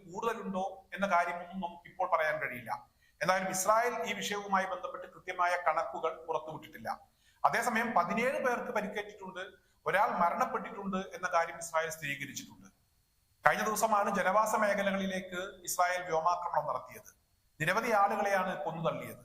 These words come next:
ഇസ്മായിൽ ഹനിയയുടെ കുടുംബത്തെയും ഇല്ലാതാക്കിയിരുന്നു. മണിക്കൂറുകൾക്കകം തന്നെ ഈ ഒരു ആക്രമണത്തിന് ഹിസ്ബുള്ള മറുപടി കൊടുത്തിരുന്നു. ഇസ്രായേൽ സൈന്യത്തിന്റെ ഒരു ക്യാമ്പിന് നേരെ, താവളത്തിന് നേരെ ചുറ്റും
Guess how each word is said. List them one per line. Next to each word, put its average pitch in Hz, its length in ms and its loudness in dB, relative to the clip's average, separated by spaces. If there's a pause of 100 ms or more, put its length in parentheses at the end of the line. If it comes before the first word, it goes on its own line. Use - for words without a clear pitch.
(680)
ഇസ്മായിൽ 226 420 4
ഹനിയയുടെ 226 460 0 (100)
കുടുംബത്തെയും 214 720 -2
ഇല്ലാതാക്കിയിരുന്നു. 170 760 -2 (540)
മണിക്കൂറുകൾക്കകം 220 1040 2
തന്നെ 214 240 0 (140)
ഈ - 20 -2 (100)
ഒരു 196 120 6
ആക്രമണത്തിന് 208 640 2
ഹിസ്ബുള്ള 196 460 -2
മറുപടി 175 340 0
കൊടുത്തിരുന്നു. - 400 -14 (800)
ഇസ്രായേൽ 233 280 4 (100)
സൈന്യത്തിന്റെ 220 680 0 (140)
ഒരു 196 100 -4 (100)
ക്യാമ്പിന് 185 500 4
നേരെ, 170 260 0
താവളത്തിന് 208 640 2
നേരെ 185 260 2 (420)
ചുറ്റും 240 260 -4